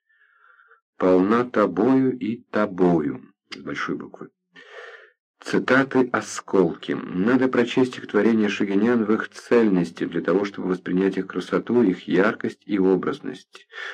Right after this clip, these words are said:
Можно было бы указать в них кое-какие изъяны, но делать этого не хочется, потому что они несущественны. А существенно то, что её восточные пьесы напоминают цветы в саду Сираля, её стихотворение "Розы",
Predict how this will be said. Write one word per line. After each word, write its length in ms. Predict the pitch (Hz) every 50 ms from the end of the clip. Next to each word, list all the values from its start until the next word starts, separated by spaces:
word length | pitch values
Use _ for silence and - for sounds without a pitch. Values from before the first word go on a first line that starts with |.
| - _ -
Можно 440 | 107 113 127 131 139 127 131 127
было 180 | 120 127 123 123
бы 160 | 120 120 120
указать 600 | 113 107 - 110 107 104 107 117 120 117 120 -
в 40 | -
них 580 | 110 110 110 107 - - - - - - - -
кое-какие 540 | - 101 98 101 101 95 - - 107 107 107
изъяны, 460 | 104 101 104 113 131 147 147 135 113
но 220 | 104 101 101 98 98
делать 320 | 95 120 131 139 135 131
этого 220 | 135 131 - 123 123
не 120 | 123 123
хочется, 480 | 123 - 147 151 147 147 - - - 104
потому 340 | 95 98 98 95 101 107
что 220 | 104 - - - 107
они 180 | 107 117 127
несущественны. 1080 | 127 123 120 123 - - 110 - - - 131 123 127 - - - - 120 104 98 95 - _ _ _ _ -
А 100 | - 95
существенно 600 | 101 - 113 - - 143 143 - - 131 127 123
то, 160 | 123 147 143
что 200 | 139 139 - -
её 160 | 110 113 117 113
восточные 600 | 107 107 - - 120 120 - - - 107 104 101
пьесы 520 | 101 - 139 151 147 147 - - - - - - - - - -
напоминают 540 | 104 92 98 98 104 107 117 123 120 117 -
цветы 420 | - - 107 101 101 - 123 135
в 80 | 131 -
саду 380 | - - 104 101 101 107 107
Сираля, 640 | 104 - - 113 107 107 110 107 101 90 82 - - - - - - - -
её 220 | - 95 107 113
стихотворение 880 | 107 - - 101 98 101 95 98 98 101 110 117 117 113 113 110 104 - -
"Розы", 560 | 98 101 107 113 110 107 98 - - - -